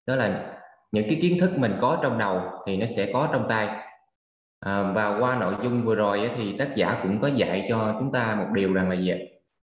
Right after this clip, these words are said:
Nếu mình muốn có một thành công của một năm, à, thì mình hãy hoàn thành những cái mục tiêu, à, những cái mục tiêu ngày, trong ngày của mình, mình đặt ra. Và sau đó nó sẽ có những cái kết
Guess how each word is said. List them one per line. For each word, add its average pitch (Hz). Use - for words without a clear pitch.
Nếu 143
mình 131
muốn 139
có 190
một 107
thành 101
công 117
của 120
một 110
năm, 110
à, 101
thì 113
mình 107
hãy 104
hoàn 104
thành 98
những 101
cái -
mục 107
tiêu, 120
à, 98
những 95
cái 147
mục 131
tiêu 113
ngày, 95
trong 110
ngày 95
của 110
mình, 120
mình 92
đặt -
ra. 107
Và 95
sau 110
đó 147
nó 127
sẽ 98
có 139
những 113
cái 139
kết 151